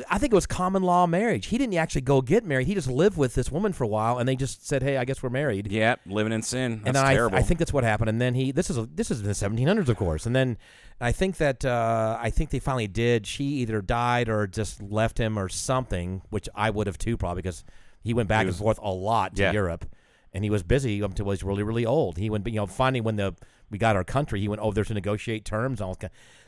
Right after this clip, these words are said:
Speaker 1: If that weren't for, think about that. Think of how much impact one person, they're everybody involved in the, in the Revolutionary War. I get it. There's a lot of players, heavy players that we all know of, but, but he was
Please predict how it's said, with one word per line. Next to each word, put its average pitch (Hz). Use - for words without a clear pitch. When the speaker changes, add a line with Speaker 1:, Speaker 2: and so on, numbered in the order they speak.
Speaker 1:
If -
that 294
weren't 254
for, -
think 320
about 202
that. 110
Think 202
of 220
how 190
much 160
impact 117
one 123
person, 190
they're 117
everybody 139
involved 127
in 120
the, 123
in 113
the 110
Revolutionary 117
War. 107
I 104
get 101
it. 90
There's 92
a -
lot 110
of 101
players, 92
heavy 104
players 95
that 92
we 92
all 98
know 95
of, 82
but, 85
but 123
he 226
was 127